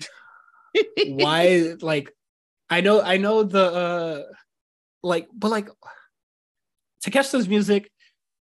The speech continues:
Speaker 2: or, or Don Callis' music is just, like, some dark ambient shit. I don't
Speaker 1: Oh,
Speaker 2: really get that.
Speaker 1: God,
Speaker 2: I could make
Speaker 1: yes.
Speaker 2: it.
Speaker 1: It sounds like the first three, like, five, ten seconds of Sting's W C W theme. I'm just waiting for, like, the other part to kick in, and it never
Speaker 2: Yeah,
Speaker 1: happened.
Speaker 2: like, there, there, there's no drop.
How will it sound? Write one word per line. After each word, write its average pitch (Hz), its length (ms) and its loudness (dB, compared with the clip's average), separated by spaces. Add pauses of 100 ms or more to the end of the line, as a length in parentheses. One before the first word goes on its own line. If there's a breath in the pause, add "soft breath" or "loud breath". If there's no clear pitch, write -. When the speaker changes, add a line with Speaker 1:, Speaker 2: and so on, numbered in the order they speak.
(680)
Speaker 2:
or, 170 220 -4
or 170 220 0
Don 175 260 -2
Callis' 165 380 -6
music 160 340 -6
is 185 180 -2
just, 185 200 -4
like, 170 100 -2
some 156 180 -2
dark 143 280 -4
ambient 139 360 -2
shit. 139 400 -6 (380)
I 151 80 2
don't 160 120 0
Speaker 1:
Oh, 160 40 0
Speaker 2:
really 151 160 0
get 143 180 -2
that. 143 180 -2
Speaker 1:
God, 113 140 -4
Speaker 2:
I 170 180 2
could 170 280 -2
make 160 240 -2
Speaker 1:
yes. 175 160 -2
Speaker 2:
it. - 100 -14 (1500)
Speaker 1:
It 156 100 0
sounds 202 260 0
like 175 80 -2
the 160 80 2
first 156 380 -2
three, 156 200 2
like, 135 240 -4
five, 139 320 -2
ten 147 200 -4
seconds 139 340 -4
of 123 80 -10
Sting's 139 360 -2
W 139 220 -4
C 131 120 -4
W 135 280 -2
theme. 147 380 -4
I'm 143 100 -6
just 131 100 -12
waiting 143 200 -6
for, 143 100 -10
like, 127 140 -6
the 120 100 -10
other 131 120 -6
part 131 220 -4
to 123 60 -14
kick 135 180 -4
in, 139 300 -4
and 135 60 -6
it 117 80 -10
never 131 180 -2
Speaker 2:
Yeah, 175 140 2
Speaker 1:
happened. 143 220 -4
Speaker 2:
like, 147 100 -12
there, 139 120 -10
there, 147 160 -8
there's 156 200 -6
no 156 120 -4
drop. 143 460 -6